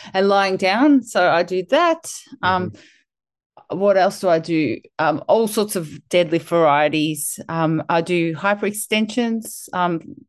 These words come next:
Speaker 1: yeah. What else? Um, Nordics.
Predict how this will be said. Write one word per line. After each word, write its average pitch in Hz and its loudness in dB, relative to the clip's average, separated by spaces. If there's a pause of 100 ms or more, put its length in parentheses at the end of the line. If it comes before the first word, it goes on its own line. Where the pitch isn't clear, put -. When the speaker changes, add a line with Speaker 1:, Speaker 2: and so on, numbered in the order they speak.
(180)
Speaker 1:
yeah. 214 0 (440)
What 202 4
else? 208 0 (640)
Um, 196 2
Nordics. 359 4